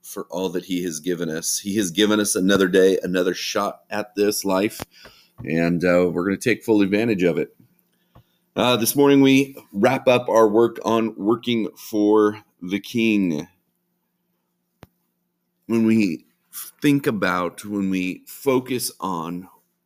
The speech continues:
working before him, uh, not just at our job, but in all of the work that we have, we start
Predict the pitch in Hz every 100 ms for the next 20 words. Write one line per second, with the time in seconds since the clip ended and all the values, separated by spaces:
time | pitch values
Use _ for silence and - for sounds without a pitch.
0 | _ _ _ _ _ _ _ _ 104 143
1 | 151 151 143 139 135 - 104 104 104 98
2 | 85 82 82 _ _ _ _ _ _ _
3 | _ 92 87 90 123 120 127 123 104 101
4 | 85 98 90 92 92 90 98 _ 90 85
5 | - - 87 - 73 95 104 107 101 98
6 | 90 92 - - - 90 - 92 87 76
7 | - - - _ _ _ _ _ _ _
8 | _ _ 101 117 120 123 113 - - _
9 | _ _ _ _ _ _ _ _ _ _
10 | - - - 151 135 -